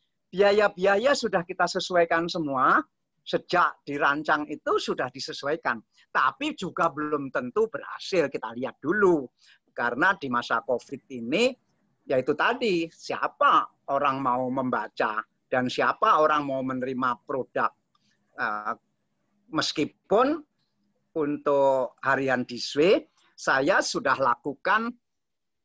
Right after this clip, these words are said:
bahwa pengiriman itu, pengiriman harian Diswe itu dibungkus plastik.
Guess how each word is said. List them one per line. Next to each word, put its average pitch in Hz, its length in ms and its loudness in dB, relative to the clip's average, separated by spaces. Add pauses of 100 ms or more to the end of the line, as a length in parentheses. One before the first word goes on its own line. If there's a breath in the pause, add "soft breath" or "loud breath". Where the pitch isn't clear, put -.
(1800)
bahwa 160 560 2
pengiriman 196 680 0
itu, 285 560 -4 (240)
pengiriman 175 440 0
harian 156 280 0
Diswe 170 400 -6
itu 240 320 2
dibungkus 175 320 -4
plastik. - 480 -2